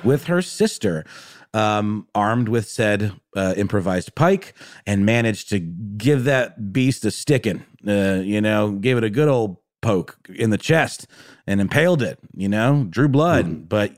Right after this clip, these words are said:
Speaker 1: still, you know, in keeping with what we know about this creature, it got away again. But Valet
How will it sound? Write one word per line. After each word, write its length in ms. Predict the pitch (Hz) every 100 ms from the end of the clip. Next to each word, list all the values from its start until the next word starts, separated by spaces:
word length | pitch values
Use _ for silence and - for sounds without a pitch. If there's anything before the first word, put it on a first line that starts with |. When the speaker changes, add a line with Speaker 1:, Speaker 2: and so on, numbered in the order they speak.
| _
Speaker 1:
still, 600 | - - 113 120 98 85
you 100 | 95
know, 200 | 92 92
in 200 | 92 98
keeping 400 | - 127 123 110 104
with 120 | 92
what 120 | 104
we 120 | 101
know 200 | 98 104
about 300 | 107 101 90
this 180 | 98 87
creature, 460 | - 139 - 92 85 - - - -
it 280 | 92 98 -
got 220 | 87 95
away 460 | 101 101 90 95 -
again. 560 | 104 - 143 160 120
But 200 | 98 104
Valet 760 | 98 104 104 147 175 113 101